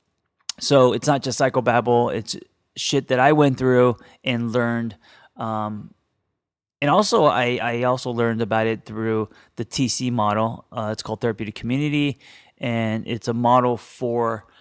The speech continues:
uh, recovery in addiction. And it dates back to the eighteen hundreds, this idea of rebuilding ourselves through others,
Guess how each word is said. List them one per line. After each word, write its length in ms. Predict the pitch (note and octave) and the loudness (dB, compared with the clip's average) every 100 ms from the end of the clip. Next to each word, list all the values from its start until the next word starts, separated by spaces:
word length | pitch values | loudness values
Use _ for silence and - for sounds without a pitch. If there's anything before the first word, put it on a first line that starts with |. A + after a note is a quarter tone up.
| _ _ | _ _
uh, 260 | - A2 A2+ | -8 -4 -4
recovery 720 | A#2 A2+ C3 A#2 A#2+ A#2 A2 - | -6 -4 -2 -2 0 -2 -2 -4
in 300 | - A#2 A2+ | -6 -4 -4
addiction. 760 | A2 A2 E3 - A2+ G#2+ A#2+ F#3 _ | -6 0 0 0 -4 -6 -10 -16 _
And 500 | - B2 A#2 A2+ A2 - | -6 -4 -2 -4 -6 -10
it 180 | A2+ | -10
dates 220 | A2+ A2 - | -8 -8 -4
back 220 | A2 A2 | -4 -4
to 80 | A2 | -6
the 80 | |
eighteen 320 | A#2 A2+ B2 A2+ | -8 -8 -10 -8
hundreds, 560 | C3 D3+ B2+ A#2 - | -6 -4 -2 -4 -6
this 160 | A2 A#2 | -8 -6
idea 420 | G#2+ G#2 A2 G#2+ | -6 -4 -4 -4
of 240 | G2 G2 | -6 -8
rebuilding 580 | A#2+ B2 B2 A2+ A2 G#2 - | -6 -4 -2 -2 -4 -6 -8
ourselves 500 | G#2+ - A2 G#2 - | -8 -4 -4 -4 -8
through 220 | A2 G2 | -6 -4
others, 480 | G2+ A#2 E3+ E3+ | -2 -2 -2 -4